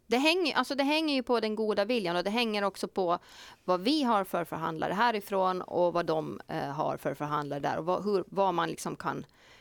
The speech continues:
eh, komma fram till som verkar vettigt. Man måste få, eh, Finland att förstå att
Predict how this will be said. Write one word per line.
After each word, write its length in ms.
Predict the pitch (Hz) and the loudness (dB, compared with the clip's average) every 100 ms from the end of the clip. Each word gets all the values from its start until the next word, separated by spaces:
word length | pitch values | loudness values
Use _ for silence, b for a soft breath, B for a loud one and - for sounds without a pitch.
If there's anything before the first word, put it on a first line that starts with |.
| b - | b -6
eh, 220 | 131 127 73 - - _ | -4 -4 -8 -14 -20 _
komma 280 | - 196 175 | -4 -2 0
fram 260 | 202 185 | 0 -2
till 160 | 165 151 | -4 -6
som 160 | 175 | -4
verkar 320 | 165 165 - 170 | -2 -2 -2 -2
vettigt. 340 | 185 - 185 | -2 -6 -2
Man 160 | 185 214 | 0 2
måste 420 | 254 294 - - | 2 0 -4 -10
få, 480 | - 214 185 175 226 b b b b _ | 0 2 4 2 0 b b b b _
eh, 160 | - 156 | -8 -8
Finland 560 | - 220 202 165 160 | -2 0 0 0 0
att 120 | 156 - | -2 -2
förstå 540 | 190 - 233 156 131 | -4 2 2 4 0
att 200 | - - | -2 -6